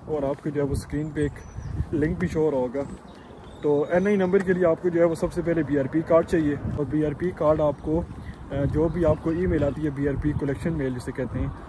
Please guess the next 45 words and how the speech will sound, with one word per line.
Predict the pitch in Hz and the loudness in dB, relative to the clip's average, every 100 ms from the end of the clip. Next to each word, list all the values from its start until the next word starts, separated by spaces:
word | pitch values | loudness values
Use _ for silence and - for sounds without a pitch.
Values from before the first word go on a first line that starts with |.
| - | -8
उसके | 156 - | -6 -2
ऊपर | 165 165 | -2 0
जो | 156 170 | 2 2
भी | 190 | 2
postal | 160 156 - 170 | 2 0 0 0
address | 143 160 156 | 0 -2 -2
लिखा | 147 165 | 0 0
होगा | 143 143 | 2 0
आपने | 139 151 | -2 -2
वहाँ | 131 | -2
से | 123 | -2
जाके | 131 127 151 143 | -2 -2 -2 -2
collect | 135 - | -2 -2
कर | 127 | -4
लेना | 123 113 | -2 -4
है। | 113 - - - - - - | -4 -8 -10 -10 -10 -10 -10
और | 135 | -6
second | 156 151 196 | -2 0 2
number | 185 170 | 2 2
पे | 165 | 2
चाहिए | 160 165 160 | 2 4 4
आपको | 139 - 175 - - - - | 2 2 0 2 -2 -4 -4
proof | 160 156 175 | 0 2 2
of | 165 147 | 0 0
address, | 135 127 117 - - - - - - | -2 0 -4 -4 -12 -16 -18 -14 -6
जो | 131 175 | 2 4
भी | 196 | 6
आपका | 180 165 175 | 6 6 4
address | 156 151 170 | 6 4 2
होगा | 160 165 | 2 2
जहाँ | 139 135 | 2 0
पे | 151 | 2
आप | 147 131 | 2 4
रह | 151 | 4
रहे | 170 | 4
होंगे | 143 120 135 - - - - - - - - - - | 2 0 -2 -4 -10 -14 -18 -20 -20 -20 -20 -20 -2
तो | 143 143 139 139 - - - - | 2 4 4 2 -2 -8 -12 -6
वहाँ | 135 143 | -2 0
से | 143 | 4
आप | 160 143 | 4 4
जो | 139 | 2
है | 135 | 0
वो | 143 | 0
आपका | 135 - 143 | 0 0 0
वो, | 139 | 0